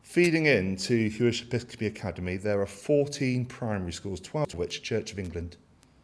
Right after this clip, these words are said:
And we've got fifteen thousand pounds in the bank. And what we're gonna do is we're gonna put together a menu of activities, projects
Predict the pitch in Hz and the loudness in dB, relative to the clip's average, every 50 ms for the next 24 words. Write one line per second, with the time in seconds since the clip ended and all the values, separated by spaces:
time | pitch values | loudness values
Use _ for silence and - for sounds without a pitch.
0 | _ _ _ _ _ _ - - _ - _ _ _ _ _ _ _ _ _ _ | _ _ _ _ _ _ -20 -20 _ -20 _ _ _ _ _ _ _ _ _ _
1 | _ _ _ _ _ _ _ _ _ _ - 101 123 160 - - - 151 139 147 | _ _ _ _ _ _ _ _ _ _ -2 0 0 0 0 -2 -4 -4 -4 -4
2 | 147 151 143 143 135 139 143 143 139 135 131 - 135 120 139 135 123 104 87 90 | -4 -4 -4 -4 -4 -6 -6 -6 -6 -6 -6 -6 -6 -6 -4 -4 -4 -4 -4 -6
3 | 92 80 80 76 78 - - - - - - - _ _ _ _ _ _ _ _ | -6 -8 -10 -12 -12 -16 -18 -20 -20 -20 -20 -20 _ _ _ _ _ _ _ _
4 | _ _ _ _ _ _ _ _ _ _ - - - - - - - 107 113 160 | _ _ _ _ _ _ _ _ _ _ -20 -20 -20 -20 -16 -6 2 4 4 4
5 | - 185 190 190 95 - 104 95 104 160 208 196 - - - - - - - - | 4 4 4 2 4 4 6 6 6 6 4 0 -4 -12 -18 -20 -20 -20 -20 -20
6 | _ _ _ _ _ - _ _ _ - - - 120 104 110 127 123 156 151 151 | _ _ _ _ _ -20 _ _ _ -10 -4 -4 -2 2 2 2 4 4 0 0
7 | 156 - - - - - - 110 98 101 117 127 110 - - 120 110 110 120 135 | 0 0 -2 -2 0 4 6 6 6 6 6 4 4 2 0 -2 -2 0 2 2
8 | 143 151 143 117 104 107 143 202 - - - - - - - - - _ - - | 4 4 4 6 6 6 4 2 0 -4 -10 -16 -20 -20 -20 -20 -20 _ -20 -20
9 | - - _ _ _ _ _ _ _ - 113 117 113 117 117 113 117 - - - | -20 -20 _ _ _ _ _ _ _ 0 4 6 6 6 6 6 2 -4 -12 -16
10 | - - _ _ - 139 143 - - - - 147 113 123 - - 113 110 104 - | -20 -20 _ _ -6 -6 -6 -6 -4 -4 -2 -2 -2 -2 -2 -2 -2 -2 -2 -2
11 | - - 151 - 107 90 - - - - - - - - | -2 -2 2 2 2 2 2 -2 -2 -2 -2 -2 -4 -6